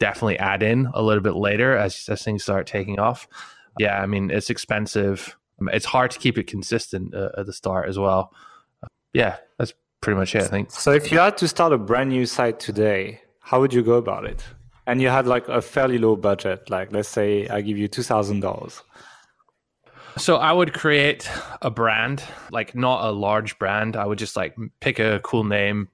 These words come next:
Speaker 1: which has the dot com available. And then I would put my own name, Mark Webster, on, on it. I would be the face. My, my photo would be somewhere on the front page,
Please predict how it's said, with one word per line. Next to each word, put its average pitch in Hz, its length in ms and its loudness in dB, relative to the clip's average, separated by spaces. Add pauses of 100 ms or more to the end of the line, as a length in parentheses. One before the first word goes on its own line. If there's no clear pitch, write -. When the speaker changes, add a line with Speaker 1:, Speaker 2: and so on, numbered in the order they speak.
(100)
Speaker 1:
which 110 180 -2
has 104 160 -2
the 98 60 -4
dot 123 260 0
com 110 240 2
available. 101 760 0 (380)
And 104 220 -2
then 101 160 -2
I 101 80 0
would 101 160 0
put - 200 -2
my 101 220 0
own 107 500 0
name, 110 480 0 (360)
Mark 107 260 2
Webster, 117 540 2
on, 104 340 0 (240)
on 113 160 0
it. 120 180 0
I 113 140 2
would 107 140 2
be 107 80 -2
the 95 80 -6
face. 113 480 0
My, 104 160 -2 (340)
my 107 160 -2 (100)
photo 110 300 4
would 104 200 0
be 104 260 0
somewhere 104 560 0
on 101 160 -2
the 95 180 -4 (160)
front 98 260 -2
page, 101 480 -4